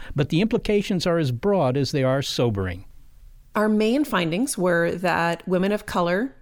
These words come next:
Speaker 2: experienced, uh, the greatest degrees of verbal and physical harassment,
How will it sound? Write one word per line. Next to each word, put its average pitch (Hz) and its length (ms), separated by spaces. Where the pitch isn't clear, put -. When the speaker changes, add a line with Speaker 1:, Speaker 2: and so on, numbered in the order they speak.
Speaker 2:
experienced, 175 840
uh, 160 420
the 175 140
greatest 175 420
degrees 165 520
of 160 520
verbal 156 300
and 160 120
physical 170 300
harassment, 214 640